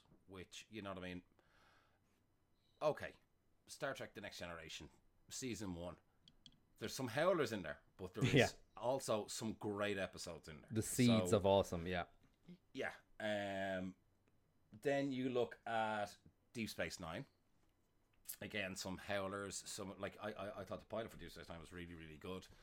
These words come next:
Speaker 1: Um, there was some good episodes in there as well.
Speaker 2: Mm-hmm.
Speaker 1: Um, like,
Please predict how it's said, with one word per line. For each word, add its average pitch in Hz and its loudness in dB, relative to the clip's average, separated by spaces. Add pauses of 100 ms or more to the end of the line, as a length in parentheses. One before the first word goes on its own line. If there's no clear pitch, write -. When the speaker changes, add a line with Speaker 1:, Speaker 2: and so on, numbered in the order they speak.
(380)
Speaker 1:
Um, 90 -4
there 107 -14
was 95 -8
some 95 -6
good 98 -2
episodes 95 -4
in 87 -4
there 87 -4
as 76 -10
well. 104 -2 (320)
Speaker 2:
Mm-hmm. 107 0
Speaker 1:
Um, 95 -2
like, 117 -4